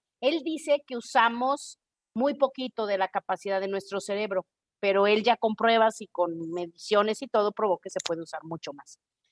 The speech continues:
Entonces, por ejemplo, él, él, ya saben que él, su, su técnica básicamente se basa en dos cosas, la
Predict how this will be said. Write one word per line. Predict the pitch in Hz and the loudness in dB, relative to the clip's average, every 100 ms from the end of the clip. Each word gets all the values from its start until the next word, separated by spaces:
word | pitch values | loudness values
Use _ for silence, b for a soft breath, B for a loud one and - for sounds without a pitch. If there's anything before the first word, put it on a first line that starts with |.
| _ | _
Entonces, | 214 220 247 254 | -2 6 6 6
por | 254 226 | 4 4
ejemplo, | 220 233 - - _ _ _ _ _ _ - | 6 2 2 -4 _ _ _ _ _ _ 8
él, | 254 262 277 277 | 10 12 12 10
él, | 254 254 269 277 277 262 - | 10 12 12 12 10 6 8
ya | 220 | 6
saben | 214 202 190 175 _ - | 8 6 4 0 _ -4
que | 196 | 0
él, | 196 202 185 | 0 -2 -6
su, | _ 220 190 | _ -8 -8
su | - 208 | -4 -4
técnica | - 214 220 220 202 | 4 4 4 4 6
básicamente | 196 208 190 185 185 196 | 6 4 0 0 -4 -6
se | 190 165 _ - | -10 -10 _ 6
basa | 175 190 | 6 6
en | 180 | 0
dos | 175 - | 0 -2
cosas, | - 196 - 151 - | 2 2 2 -14 -14
la | 156 | -12